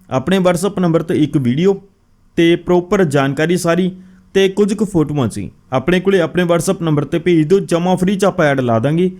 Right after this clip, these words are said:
ਤੇ ਜਿਹੜੀ ਵੀਡੀਓ ਬਣਾ ਕੇ ਭੇਜਣੀ ਹੈ ਜੀ, ਉਹ ਪ੍ਰੋਪਰ ਪੂਰੀ ਵਧੀਆ ਬਣੀ ਹੋਵੇ ਜੀ, ਮੇਨ ਗੇਟ ਤੋਂ ਲੈ ਕੇ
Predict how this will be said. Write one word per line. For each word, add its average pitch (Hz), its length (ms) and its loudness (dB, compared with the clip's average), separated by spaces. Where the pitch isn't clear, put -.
ਤੇ 180 100 2
ਜਿਹੜੀ 196 260 2
ਵੀਡੀਓ 180 320 2
ਬਣਾ 190 220 0
ਕੇ 190 120 -4
ਭੇਜਣੀ 180 400 2
ਹੈ 185 60 6
ਜੀ, 175 220 -2
ਉਹ 180 140 2
ਪ੍ਰੋਪਰ 185 520 0
ਪੂਰੀ 175 180 2
ਵਧੀਆ 160 320 2
ਬਣੀ 127 240 0
ਹੋਵੇ 131 220 2
ਜੀ, 160 180 -2
ਮੇਨ 151 360 2
ਗੇਟ 196 240 2
ਤੋਂ 196 180 2
ਲੈ 139 160 4
ਕੇ 156 260 -2